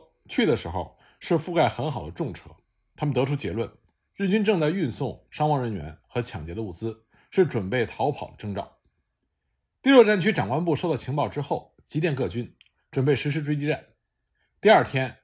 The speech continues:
日军果然开始退却。在常德的城郊有一座东西向的小山，叫太阳山。在这山上驻守的是五十七师幺六九团三营。在师主力撤出之后，三营仍然固守着太阳山。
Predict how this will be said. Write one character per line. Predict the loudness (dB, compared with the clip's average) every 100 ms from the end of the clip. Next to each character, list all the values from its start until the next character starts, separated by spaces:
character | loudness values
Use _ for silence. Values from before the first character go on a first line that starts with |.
| _
日 | -4 0
军 | 0 0
果 | -4 -6
然 | -4 -4 -4
开 | -6 -6
始 | -4
退 | -8
却。 | -10 -12 -16 _ _ _ _ _ _
在 | 2 2
常 | 2 0 4
德 | 4
的 | 4
城 | -2 -4
郊 | 0 0 0 -4 _
有 | -4
一 | -2
座 | 0 2 0 -2
东 | -4
西 | -4
向 | -4 -4
的 | -6
小 | -8 -12
山， | -10 -8
叫 | -8
太 | -8 -8
阳 | -8
山。 | -8 -10 -10 _ _ _ _ _
在 | 0
这 | 2
山 | 2 2 2
上 | 2
驻 | 0 0
守 | 0 -4 -10
的 | -16 -16 -8
是 | -2
五 | -2 -2
十 | -6
七 | -6 -6
师 | -2 -2 -2 -4
幺 | 0
六 | 2
九 | 0 -4
团 | -10 -10
三 | -6 -6
营。 | -8 -14 _ _ _ _
在 | 2 2
师 | 2
主 | 2 2
力 | 2 0
撤 | 0 -2 -4
出 | -2
之 | -4
后， | -4 -6 -8 _ _
三 | -2 0
营 | 2 2
仍 | 0 0
然 | 0 -2 -6
固 | -2 0
守 | 2 -2
着 | -10
太 | -10 -10
阳 | -10
山。 | -10 -12